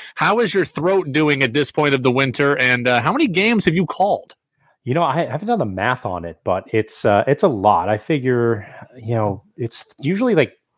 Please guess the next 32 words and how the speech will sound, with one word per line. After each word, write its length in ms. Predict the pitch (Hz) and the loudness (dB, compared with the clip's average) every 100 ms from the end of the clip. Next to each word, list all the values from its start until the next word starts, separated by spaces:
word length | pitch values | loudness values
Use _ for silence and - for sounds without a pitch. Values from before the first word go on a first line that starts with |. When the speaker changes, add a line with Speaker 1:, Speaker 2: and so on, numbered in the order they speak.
| _ | _
Speaker 2:
at 120 | 127 107 | -6 -2
least 320 | 143 196 - | 0 -2 -6
thirty 640 | - - 120 120 120 113 _ _ _ | -20 0 0 2 -2 -4 _ _ _
per 600 | - - 113 104 107 101 104 _ _ | -8 2 2 4 0 -2 -6 _ _
season, 600 | - - 113 104 90 78 | -14 -4 -2 -2 -4 -8
and 120 | 85 | -4
then 140 | 98 | -4
you've 140 | 98 90 | -4 -2
got 300 | 101 95 - - - - _ | 0 0 -4 -18 -20 -20 _
kind 180 | 117 | -2
of 60 | 101 | 0
the 320 | 92 90 92 - _ | 0 -2 -4 -10 _
ancillary 560 | 110 107 - 117 101 101 | -6 -6 -4 -2 -2 -4
soccer 500 | - 107 95 - 107 | 0 0 0 0 -2
and 180 | 101 95 | -2 -4
lacrosse 420 | 95 110 95 92 | -4 -4 -4 -4
that 100 | - | -2
happens 420 | 101 - 101 92 | -2 -4 -6 -2
Speaker 1:
<laughs> 0 | |
Speaker 2:
afterwards 420 | 101 95 104 98 | -2 -2 -4 -6
that 80 | 92 | -2
I 80 | 95 | -4
fill 220 | - 110 | 0 -2
in 80 | 104 | 0
on 160 | 95 98 | -2 -4
for 240 | - 107 | -4 -4
sometimes. 500 | - 98 95 98 87 | -2 -4 0 -2 -2
So 120 | - | -2
I'd 120 | 160 | -4
probably 220 | - 208 175 | -2 -2 -2
say 160 | - | -2
about 240 | 139 117 | 2 2